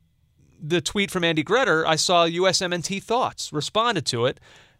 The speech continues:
and I thought what they said was fantastic. And they wrote, um, "It's always pretty crazy how fearful M L S teams are of playing multiple competitions in a year. The two teams that make the final will play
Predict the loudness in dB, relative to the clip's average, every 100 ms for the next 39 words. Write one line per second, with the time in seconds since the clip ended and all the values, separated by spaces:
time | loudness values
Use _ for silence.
0 | _ -2 0 0 -2 -2 -2 0 0 2
1 | 0 0 0 0 0 -2 -4 -4 -8 -6
2 | -4 -4 -2 -2 -2 -4 -6 -6 0 0
3 | 2 2 0 -4 -16 -20 -20 _ _ 0
4 | 0 2 -2 -8 _ _ _ _ -2 2
5 | 4 2 0 -8 -8 -2 0 0 0 0
6 | 0 -2 -2 0 0 0 0 2 0 0
7 | -4 -2 2 2 0 -4 -2 0 -2 -2
8 | -6 -4 -4 -2 -4 -4 -4 -2 -2 -4
9 | -6 -6 -4 -4 -4 -4 -2 -4 -4 -2
10 | 0 0 -2 -2 -2 -2